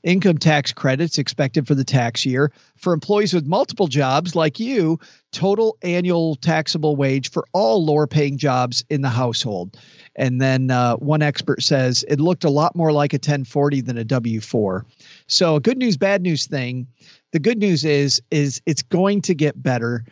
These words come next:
The bad news is it's going to change again. Now, will it change for this year? No. This is in anticipation of twenty twenty.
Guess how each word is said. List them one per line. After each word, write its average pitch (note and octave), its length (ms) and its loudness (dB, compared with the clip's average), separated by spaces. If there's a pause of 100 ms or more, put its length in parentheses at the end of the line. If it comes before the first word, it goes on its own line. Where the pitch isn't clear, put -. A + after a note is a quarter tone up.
(260)
The D3 80 2
bad E3+ 300 2
news D3+ 240 2
is C3+ 360 0
it's - 200 -4
going D3+ 340 2
to C#3 120 -2
change C3 520 0
again. B2 320 0
Now, F3+ 120 2
will B3 180 2
it G#3 80 -4
change G3+ 240 -2
for F3+ 120 -2
this G3 220 0
year? B3+ 320 0 (100)
No. D3+ 520 0 (360)
This G3 480 0
is D#3 500 0 (340)
in E3+ 120 2
anticipation D#3+ 1080 0
of C3+ 500 0 (340)
twenty F#3 600 0
twenty. C3+ 880 -2